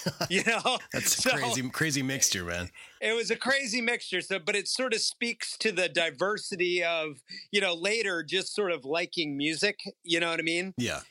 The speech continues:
Speaker 2: And not really getting stuck in a certain hole of a certain style of music.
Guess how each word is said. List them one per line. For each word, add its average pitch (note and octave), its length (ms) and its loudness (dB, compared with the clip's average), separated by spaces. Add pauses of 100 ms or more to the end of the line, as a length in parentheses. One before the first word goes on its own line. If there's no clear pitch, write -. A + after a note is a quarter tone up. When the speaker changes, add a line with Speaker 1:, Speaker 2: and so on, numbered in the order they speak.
Speaker 2:
And E3+ 180 2
not F3 260 0
really F3 280 0
getting D#3 340 0
stuck - 500 -2
in E3+ 100 -2
a D3 60 -2
certain D3+ 360 -4
hole F#3+ 420 0
of D3 80 -4
a C#3 80 -2
certain D#3 320 -2
style F3+ 500 2
of B2 120 -2
music. B2 480 -2